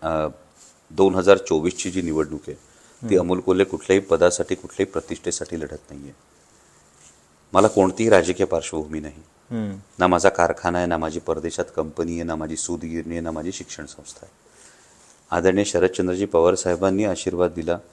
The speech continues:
Speaker 1: शिरूर लोकसभा मतदारसंघातल्या जनतेने तो आशीर्वाद दिला आणि त्यामुळे मी लोकसभेत आलो. मी पाच वर्ष जे काही काम केलंय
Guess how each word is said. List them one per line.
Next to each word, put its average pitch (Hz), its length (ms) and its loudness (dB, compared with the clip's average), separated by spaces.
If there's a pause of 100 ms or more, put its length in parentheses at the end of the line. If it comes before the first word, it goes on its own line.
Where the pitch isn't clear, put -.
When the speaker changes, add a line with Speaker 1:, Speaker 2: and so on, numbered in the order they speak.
(240)
Speaker 1:
शिरूर 92 300 2
लोकसभा 95 340 4
मतदारसंघातल्या 90 880 0
जनतेने 85 460 -2
तो 101 100 0
आशीर्वाद 78 480 -2
दिला 76 160 -12 (440)
आणि 110 140 0
त्यामुळे 110 300 4
मी 110 140 0
लोकसभेत - 460 -4
आलो. 78 120 -6
मी 131 80 4
पाच 127 300 6
वर्ष 123 260 4
जे 104 240 2
काही 117 200 -2
काम 90 280 -2
केलंय 71 260 -12